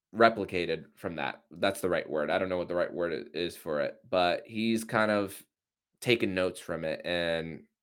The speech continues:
say, "Hey, down big, three, this is the time to do it." And Andrew Brunette said after the game, he was asked why he was, uh, pulled the goalie with the ei-, about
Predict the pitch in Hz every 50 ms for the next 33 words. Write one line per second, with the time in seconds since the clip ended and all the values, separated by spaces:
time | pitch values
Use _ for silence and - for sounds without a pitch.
0 | _ _ _ _ - - - 98 92 87 87 104 120 123 113 98 - - - _
1 | _ _ _ _ _ _ _ _ _ _ _ _ _ _ _ _ _ _ _ -
2 | 98 101 107 110 104 107 107 110 120 113 113 - - _ _ - 104 101 104 113
3 | 127 135 131 - _ _ _ _ _ _ _ _ - 92 90 90 95 92 95 98
4 | 107 104 104 104 104 101 117 120 113 - - - - 98 104 104 - - 110 104
5 | 104 110 107 107 110 - - - 113 104 101 98 98 - 101 95 98 98 117 135
6 | 143 123 117 117 123 - _ - - _ _ _ - - _ _ _ _ _ _
7 | _ _ _ _ - 120 104 101 - - - 131 139 135 127 - - 120 107 104
8 | 98 101 101 101 92 90 - - - - 101 95 92 92 90 90 90 87 - -
9 | - - 113 110 104 98 85 104 110 113 107 95 92 - - 92 92 92 90 90
10 | 87 - - 82 87 - - 107 90 104 101 104 101 98 - -